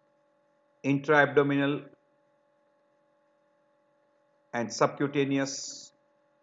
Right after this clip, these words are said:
tissue distribution, where if you see it is more of subcutaneous and less of intra-abdominal,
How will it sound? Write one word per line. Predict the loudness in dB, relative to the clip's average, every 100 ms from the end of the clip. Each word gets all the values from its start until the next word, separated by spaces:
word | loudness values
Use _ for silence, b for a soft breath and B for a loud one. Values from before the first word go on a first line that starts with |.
| _ _ _ _ -6
tissue | -4 -2
distribution, | -2 -2 -4 -2 -2 -2 -6 -6 -10 _ _ _ _ _ _ _ _ _ _ _ _ _ _ _ _ _ _ _ _ _ _ _ _
where | 4 6 6 0 -12 -14
if | -14 -8
you | -8
see | -4 -2 -2 -4 -18 _ _
it | -6
is | -6 -2
more | 0 2
of | 0
subcutaneous | 0 -2 -2 -4 -2 -2 0 -2 -6 -12 -16 _
and | -8 -4 0
less | -2 0
of | -4 -4
intra-abdominal, | -8 -2 0 0 0 -2 -4